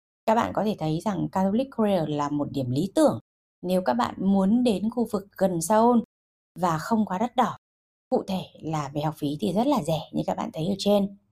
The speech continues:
Trường thứ ba chị muốn điểm danh, một trường có vị trí địa lý khá là gần Seoul nữa,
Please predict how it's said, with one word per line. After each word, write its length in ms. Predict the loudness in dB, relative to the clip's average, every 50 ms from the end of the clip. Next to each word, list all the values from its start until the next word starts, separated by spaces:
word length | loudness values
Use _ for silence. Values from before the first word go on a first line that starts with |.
| _ _ _ _ _ _ _ _ _ _ _ _ _ _ _ _ _
Trường 200 | -2 0 2 2
thứ 80 | 2 2
ba 320 | 4 4 4 4 4 2 0
chị 80 | 0 -2
muốn 180 | 0 0 2
điểm 220 | 2 2 0 2 2
danh, 260 | 2 2 2 0 -4 -8 _ _ _ _ _ _ _ _
một 120 | -2 -2 0
trường 340 | 2 2 2 2 0 0 0
có 160 | 0 0 2
vị 140 | 0 -2 -2 -4
trí 160 | -4 -4 -2
địa 160 | -2 -2 0
lý 520 | 0 0 0 0 0 0 0 0 0 0 0
khá 400 | 0 0 2 2 2 0 0 0
là 320 | 0 0 0 0 -2 -2 -2
gần 220 | -2 0 0 -2 0
Seoul 300 | 2 2 4 4 4 2
nữa, 280 | 2 2 2 2 0